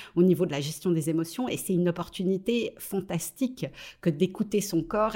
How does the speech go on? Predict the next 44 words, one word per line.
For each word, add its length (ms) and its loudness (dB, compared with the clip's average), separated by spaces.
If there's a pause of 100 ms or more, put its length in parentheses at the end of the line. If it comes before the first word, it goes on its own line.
(140)
et 100 -2
d'avancer 640 2
main 160 4
dans 140 2
la 100 0
main 180 4
avec. 280 -4
Alors 200 -10
je 60 -8
sais 160 -2
que 80 -6
c'est 80 -2
pas 160 -2
forcément 380 -2
évident 420 4
au 100 6
niveau 240 2
du 140 0
mental 560 -2 (400)
de 140 0
prendre 280 2
cette 220 0
direction 500 0
quand 200 -8
on 60 0
est 100 -4
très 160 0
mal 220 6
à 40 2
cause 200 -2
des 80 0
problèmes 360 -4
de 100 0
peau, 280 0 (340)
mais 160 6
vraiment, 360 4
ça 160 -2
vaut 100 -4
la 140 0
peine 360 2
de 100 4
planter 360 0
la 140 4
graine 440 4